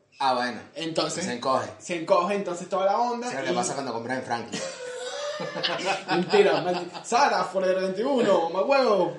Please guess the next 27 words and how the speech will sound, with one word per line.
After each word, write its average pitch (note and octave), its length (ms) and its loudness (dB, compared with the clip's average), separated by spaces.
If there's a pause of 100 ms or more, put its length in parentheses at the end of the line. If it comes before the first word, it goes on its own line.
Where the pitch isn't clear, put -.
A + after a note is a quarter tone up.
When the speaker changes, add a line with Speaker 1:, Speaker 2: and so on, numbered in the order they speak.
Speaker 2:
den G#3 200 2
ropa C4 220 2
de B3+ 60 2
calidad. A#3 440 4 (180)
Speaker 1:
Ok. E3+ 80 0
Speaker 2:
El E3+ 220 6
punto D#4 380 6
es C4+ 120 2
que, A#3 380 -6
marico, E3+ 340 0
odio F3+ 320 4
esto. C#3 380 -6
Odio F3+ 600 0
cuando D3 200 2
tengo D#3 160 -2
que F#3 80 0
lavar, E3+ 460 2
odio E3+ 400 4
cuando C#3 600 -2
tengo D#3+ 200 -2
que F3+ 60 -4
hacer E3+ 240 -4
deberes E3 320 0
de D3+ 60 -6
casa. - 300 -6 (340)
Speaker 1:
Lo - 60 -20
que C#3+ 60 -18